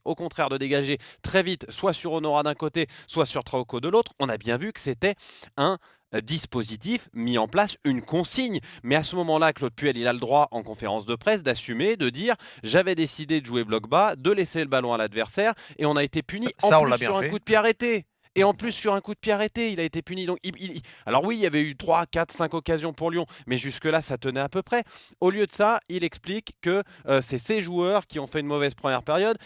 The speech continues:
Speaker 1: et que c'est ses joueurs qui ont fait une meilleure seconde période. Non, je suis, je suis pas d'accord. À un moment, tu, tu dois assumer, dire, « Voilà, on a décidé de jouer bloc bas, on a décidé de laisser la possession à l'adversaire. » C'était un risque à prendre, je sais pas, mais en tout cas, il est payé pour ça, pour, pour faire des choix, des choix tactiques.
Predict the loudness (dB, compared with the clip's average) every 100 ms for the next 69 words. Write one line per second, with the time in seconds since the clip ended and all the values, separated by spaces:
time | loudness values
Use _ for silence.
0 | -10 -10 -6 -6 -4 0 0 0 -4 -4
1 | -2 0 0 0 -4 -6 -6 -2 0 0
2 | -2 -6 -18 -6 0 0 -2 -10 -14 -14
3 | -2 2 2 2 2 2 2 0 -2 -6
4 | -10 -14 -6 -2 -2 -6 -6 -4 -2 0
5 | 2 0 -2 -4 -4 -4 -6 -8 -6 -6
6 | -4 -2 -2 -2 -4 -6 -6 -4 -6 -4
7 | -4 -6 -8 -6 -4 -6 -8 -4 -4 -2
8 | -4 -2 -4 -4 -4 0 0 0 -4 -8
9 | -14 -20 -20 -20 -20 _ _ _ -2 -2
10 | 0 0 2 0 -4 -6 -2 2 2 0
11 | -6 -4 -2 -2 -2 -4 -4 0 0 0
12 | -2 -4 -6 -4 -4 -4 -2 -2 -2 -6
13 | -6 -6 -6 -8 -10